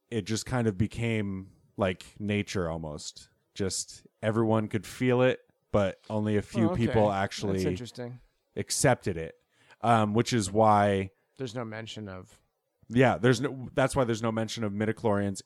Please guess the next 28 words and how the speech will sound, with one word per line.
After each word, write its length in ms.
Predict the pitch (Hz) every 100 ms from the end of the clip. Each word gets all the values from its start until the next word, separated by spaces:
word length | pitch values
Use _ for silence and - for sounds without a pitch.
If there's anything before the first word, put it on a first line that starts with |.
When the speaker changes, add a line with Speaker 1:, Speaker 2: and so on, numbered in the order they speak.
| -
Speaker 1:
even 200 | 113 107
though 160 | 101
the 120 | 95 87
timeline 560 | - 104 90 87 85
doesn't, 320 | 82 80 80 - - - _ - -
you 100 | -
know, 40 | 180
Speaker 2:
It's 60 |
Speaker 1:
match 120 | 180
Speaker 2:
true. 320 | 185 185 151 147
Speaker 1:
up. 60 | 151 _ _ _ _ _ _
Speaker 2:
But, 80 | 113 117 113
I 20 |
Speaker 1:
Um, 60 | 170
Speaker 2:
mean, 240 | 165 165
like, 220 | 160 151 -
w-, 220 | - - - - _
if 100 | 147
Speaker 1:
it's 160 | 151 147
a 40 |
Speaker 2:
that's 80 | 123
Speaker 1:
good 180 | 151 143
way 160 | 151
to 100 | 147
write 320 | 113 117 123
off 240 | 117 120 -
midichlorians 760 | 113 110 - 110 131 107 87 -
'cause 380 | 98 82 -